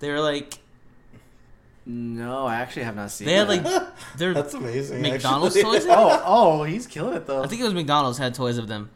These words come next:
Speaker 1: But anyway.
Speaker 3: So it's like official Power Rangers?
Speaker 1: No, no, no.
Speaker 2: No.
Speaker 1: It's just, it
Speaker 3: So
Speaker 1: was
Speaker 3: they're
Speaker 1: just
Speaker 3: trying to be
Speaker 2: Power Rangers
Speaker 3: that?
Speaker 1: Yeah,
Speaker 2: Yeah.
Speaker 1: like, American version.
Speaker 3: Oh,
Speaker 1: So they're
Speaker 3: fuck,
Speaker 1: like,
Speaker 3: that's funny.
Speaker 1: "Well, what do we have?" "Well, we have knights."
Speaker 3: Like, I can see Power Rangers actually just doing that.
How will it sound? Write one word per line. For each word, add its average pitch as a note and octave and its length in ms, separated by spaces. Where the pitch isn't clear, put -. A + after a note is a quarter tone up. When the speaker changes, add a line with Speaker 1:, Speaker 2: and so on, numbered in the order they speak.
Speaker 1:
But C3+ 260
anyway. F3+ 200
Speaker 3:
So D#3 60
it's D#3 100
like F3+ 140
official D3+ 360
Power C3+ 340
Rangers? F4 680
Speaker 1:
No, G#3 260
no, F3 80
no. D3 80
Speaker 2:
No. B2 80
Speaker 1:
It's D3 240
just, C#3+ 160
it D3 80
Speaker 3:
So D3+ 60
Speaker 1:
was C#3 80
Speaker 3:
they're C3+ 80
Speaker 1:
just C3+ 100
Speaker 3:
trying C#3+ 140
to B2+ 120
be B2 160
Speaker 2:
Power D#3 120
Rangers F#3 60
Speaker 3:
that? C#3+ 60
Speaker 1:
Yeah, B2 300
Speaker 2:
Yeah. C3 220
Speaker 1:
like, C3+ 80
American C#3+ 340
version. D3+ 260
Speaker 3:
Oh, D#3+ 140
Speaker 1:
So D3+ 60
they're D3 120
Speaker 3:
fuck, D3+ 100
Speaker 1:
like, D3 180
Speaker 3:
that's D#3 200
funny. C#3 380
Speaker 1:
"Well, F#3+ 140
what G3+ 80
do A3+ 60
we C#4 120
have?" D#3+ 240
"Well, D3 140
we D#3 80
have D3+ 100
knights." D3+ 260
Speaker 3:
Like, C#3 140
I C#3 80
can - 140
see E3+ 300
Power C3 280
Rangers C3 240
actually B2 380
just G#2+ 200
doing G#2+ 380
that. F#2 300